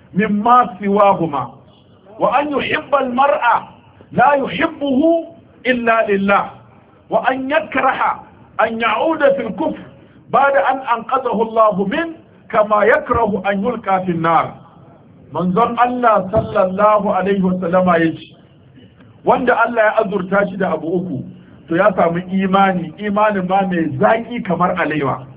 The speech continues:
Ba mai ɗaci ba ne, ba salam ba ne, mai zaƙi ne kamar alewa imaninsa. "An yakuna Allahu wa rasuluhu ahabba ilaihi," ya ƙaunaci Allah, ya ƙaunaci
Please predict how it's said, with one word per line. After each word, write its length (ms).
Ba 160
mai 160
ɗaci 340
ba 140
ne, 100
ba 320
salam 320
ba 140
ne, 220
mai 320
zaƙi 500
ne 140
kamar 400
alewa 240
imaninsa. 680
"An 160
yakuna 420
Allahu 560
wa 160
rasuluhu 960
ahabba 800
ilaihi," 640
ya 160
ƙaunaci 560
Allah, 520
ya 100
ƙaunaci 480